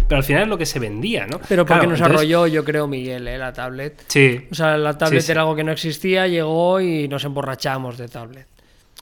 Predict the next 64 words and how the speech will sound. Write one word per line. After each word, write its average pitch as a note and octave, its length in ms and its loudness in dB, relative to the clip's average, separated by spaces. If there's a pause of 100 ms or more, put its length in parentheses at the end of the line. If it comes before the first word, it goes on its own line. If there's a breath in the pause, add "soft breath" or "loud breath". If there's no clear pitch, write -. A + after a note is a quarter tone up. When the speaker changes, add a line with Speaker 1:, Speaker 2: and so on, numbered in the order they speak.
(120 soft breath)
Speaker 2:
¿Sabes? C#3+ 260 -4
En D3 100 -2
aquel C#3+ 200 -2
Speaker 1:
Total. D3+ 120 2
Speaker 2:
momento, D3+ 340 0
Speaker 1:
Pero D#3 100 4
es D#3 80 4
que, D#3 100 2
joder, D3+ 400 0
Speaker 2:
mm, D3+ 100 -14
a D#3 100 -6
todos F3 300 4
nos E3+ 120 2
parecía E3 280 0
cojonudo E3+ 440 0
y - 20 2
lo D3 160 2
era E3 160 2
en E3 80 0
su D#3+ 80 -6
momento, F3 380 -2
pero E3 160 -2
porque C#3+ 160 -4
era D3 100 -2
una D#3 160 -4
novedad D#3+ 600 -2
y D#3+ 220 -2
los C#3+ 120 -4
fabricantes D3 560 -6 (300 soft breath)
vieron D3+ 420 0
eso D#3 240 0
y, D#3+ 60 2
y, D3 280 -4
bueno, C3+ 240 -8
sacaron C3+ 360 -8
la C#3+ 60 -4
artillería C#3+ 460 -2
porque D3+ 140 -6
sabían D3 300 -4
que C#3+ 100 -10
casi C#3+ 220 -6
cualquier D3 280 -4
mierda, D3+ 320 -4
con D3 140 -6
perdón, C#3+ 220 -4
le D#3 80 -2
iban D#3 120 0
a D3 60 -4
comprar. C3+ 460 -4
Y C3+ 40 -8
en C3+ 60 -8
muchos C#3 240 -8
casos D3+ 320 -4 (480 loud breath)
había D3+ 320 -2
eso, D#3+ 160 -2
¿no? D3+ 80 -2
Muy D3+ 140 -2
malas D3 240 -6
experiencias, F3+ 480 -2
pantallas D3 340 -4
de D3 60 -4
muy D3+ 160 -4
mala D3 180 -4
calidad, F3+ 720 -2